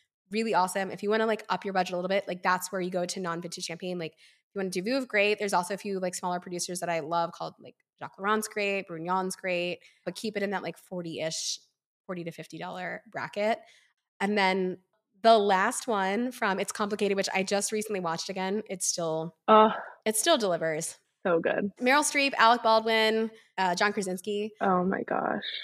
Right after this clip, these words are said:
Speaker 1: Jane Adler, played by Meryl Streep, is making a delicious, I feel like this is gonna resonate with you, California seafood bake at home for the kids.
Speaker 2: <gasps>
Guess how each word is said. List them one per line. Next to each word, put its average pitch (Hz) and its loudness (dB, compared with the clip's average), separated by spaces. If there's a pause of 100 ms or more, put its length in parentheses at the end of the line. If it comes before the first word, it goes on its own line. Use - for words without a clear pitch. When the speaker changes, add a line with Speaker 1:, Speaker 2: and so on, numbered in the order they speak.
Speaker 1:
Jane 285 4
Adler, 220 4
played 185 -6
by 170 0
Meryl 151 -4
Streep, 214 -4
is 226 0
making 233 2
a 240 4
delicious, 214 -2
I 196 -12
feel 269 -4
like 359 -2
this 330 -6
is 220 -6
gonna 190 -4
resonate 160 -8
with - -16
you, - -20 (380)
California 247 2
seafood 220 -4
bake - -8 (600)
at 208 -2
home 175 -2
for 196 -8
the 180 -2
kids. - -4
Speaker 2:
<gasps> - -20